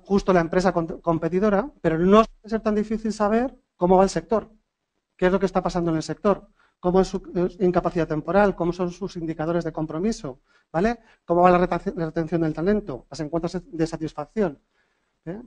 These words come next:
Porque suele haber muchas reuniones sectoriales, ¿vale? O reuniones que no son sectoriales, pero que son de empresas del mismo tamaño, ¿vale? Yo estoy re-, eh, acordándome de una reunión que hay en el Instituto de Empresa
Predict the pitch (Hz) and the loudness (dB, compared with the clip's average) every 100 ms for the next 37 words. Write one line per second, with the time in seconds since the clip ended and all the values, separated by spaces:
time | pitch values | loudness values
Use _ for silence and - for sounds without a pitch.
0 | 196 - 156 156 185 190 202 185 208 226 | -10 -4 -2 2 4 4 4 2 0 0
1 | 233 190 196 208 208 - 156 175 147 120 | 0 2 2 2 0 -2 2 4 2 -2
2 | - - _ _ _ - 143 208 269 - | -12 -20 _ _ _ -10 -4 -2 -4 -2
3 | 165 156 165 147 156 165 220 202 160 170 | 0 2 0 -2 0 4 4 2 -4 -6
4 | 190 - 185 - 196 254 247 311 - _ | -8 -6 -6 -2 0 0 0 -4 -10 _
5 | _ - - - 170 185 180 202 233 254 | _ -20 -16 -2 0 0 2 2 2 -2
6 | 160 151 156 180 220 196 160 180 170 147 | -2 0 2 2 2 2 -2 -2 -2 -2
7 | 143 127 117 _ _ _ _ _ - 147 | -2 -4 -12 _ _ _ _ _ -10 -8
8 | 220 151 - 175 165 180 170 165 160 156 | -6 -4 0 0 0 0 2 4 6 4
9 | 156 156 160 185 165 156 151 156 160 165 | 2 2 2 4 4 2 0 0 2 2
10 | 160 165 180 175 175 175 170 165 160 - | 2 4 4 4 2 4 4 0 -2 -2
11 | 165 165 220 220 254 | -2 -2 -4 -2 -4